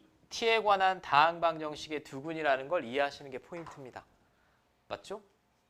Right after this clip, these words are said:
오케이. 그럼 이 t 값에서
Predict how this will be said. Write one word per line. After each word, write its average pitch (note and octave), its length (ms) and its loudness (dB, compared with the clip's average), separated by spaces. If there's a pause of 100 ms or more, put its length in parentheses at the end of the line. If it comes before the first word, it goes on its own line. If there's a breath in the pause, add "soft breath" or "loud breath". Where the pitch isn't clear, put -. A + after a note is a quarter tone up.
(800)
오케이. D3+ 360 -12 (600 soft breath)
그럼 E3+ 280 4 (120)
이 G#3 520 4
t - 220 -8
값에서 G#3+ 1200 4